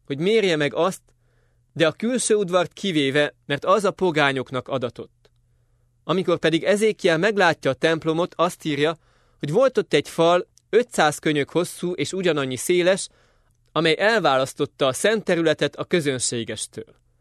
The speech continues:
Ezért véleményem szerint egy falat emelnek majd a sziklatemplomtól északra,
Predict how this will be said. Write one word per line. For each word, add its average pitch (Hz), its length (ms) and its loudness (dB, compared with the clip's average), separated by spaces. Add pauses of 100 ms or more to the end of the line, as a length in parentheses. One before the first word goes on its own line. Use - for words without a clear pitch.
(960)
Ezért 160 280 -2
véleményem 226 520 0
szerint 170 360 0
egy 160 140 -2
falat 214 320 0
emelnek 139 400 -2
majd 143 220 -2
a 135 40 -2
sziklatemplomtól 139 920 -4
északra, 170 600 0